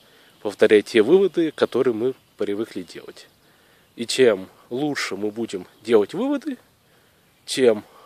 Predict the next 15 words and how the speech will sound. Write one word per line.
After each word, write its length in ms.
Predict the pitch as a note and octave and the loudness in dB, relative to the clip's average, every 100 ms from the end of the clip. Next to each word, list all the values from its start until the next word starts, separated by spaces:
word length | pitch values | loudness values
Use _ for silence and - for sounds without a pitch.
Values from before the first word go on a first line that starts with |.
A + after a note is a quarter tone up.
| - | -10
лучше 400 | C3+ D3+ - A#2+ | -6 -6 -6 -4
станет 400 | - A#2 A2+ A#2 | 2 2 2 0
наше 320 | A2 - G#2 | 0 0 -8
поведение 840 | - A#2 A2 A2+ G#2 F#2 F#2 F2+ - _ _ _ _ _ | -8 -6 -6 -6 -8 -6 -8 -10 -14 _ _ _ _ _
как 200 | B2+ - | -4 -2
внутри, 360 | B2+ A#2+ B2 A#2 | -4 -2 0 0
так 180 | G#2 A2 | 0 -4
и 20 | |
снаружи, 560 | - B2 G3+ A#3+ C4 | -4 -2 -2 -4 -8
и 200 | B3+ A#2+ | -10 -10
тем 300 | G#2 - G2+ | -6 0 0
лучше, 360 | A2 G3 - B3+ | 0 -4 -4 -8
соответственно, 680 | - A#2 - C#3+ - F#3+ G3 | -4 -4 -2 -6 -6 -10 -10
станет 480 | - - F#2+ F2 - | -8 -2 -2 -2 -2
наша 400 | G2 G#2+ - | -2 -2 -4